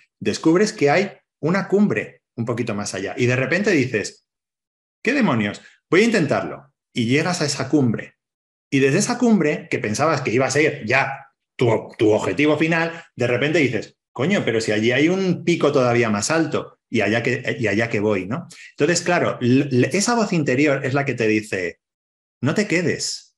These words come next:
aquí, porque esto ya está cumplido. La enseñanza ya la hemos obtenido. Ahora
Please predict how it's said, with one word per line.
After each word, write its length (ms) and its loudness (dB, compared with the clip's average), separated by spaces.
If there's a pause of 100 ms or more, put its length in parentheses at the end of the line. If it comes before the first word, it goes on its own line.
(120)
aquí, 440 -10 (160)
porque 220 -2
esto 160 -2
ya 100 2
está 180 -6
cumplido. 680 -4 (180)
La 200 0
enseñanza 540 0
ya 300 0
la 180 0
hemos 260 0
obtenido. 600 -4 (220)
Ahora 600 0